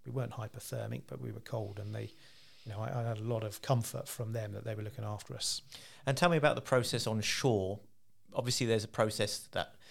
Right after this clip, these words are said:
Speaker 2: gets, gets enacted in order to find out what happened. What, what, what happened once you got on shore, once you'd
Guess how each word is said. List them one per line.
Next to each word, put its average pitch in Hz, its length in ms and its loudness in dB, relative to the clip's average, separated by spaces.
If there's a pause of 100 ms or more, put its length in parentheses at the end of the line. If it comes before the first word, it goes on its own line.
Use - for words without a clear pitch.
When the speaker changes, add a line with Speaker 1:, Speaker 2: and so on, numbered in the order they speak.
(260)
Speaker 2:
gets, - 220 -2
gets - 460 -6
enacted 107 500 -2
in 101 60 -2
order 107 220 -2
to - 120 -10
find 104 280 2
out 101 220 2 (380)
what - 160 -2
happened. 90 600 -4
What, 139 220 -6
what, 127 260 -4
what 135 200 -6
happened 127 260 0
once 113 180 -2
you - 60 -10
got 110 100 2
on 101 80 -2
shore, 107 380 2
once 104 260 -2
you'd 101 180 -6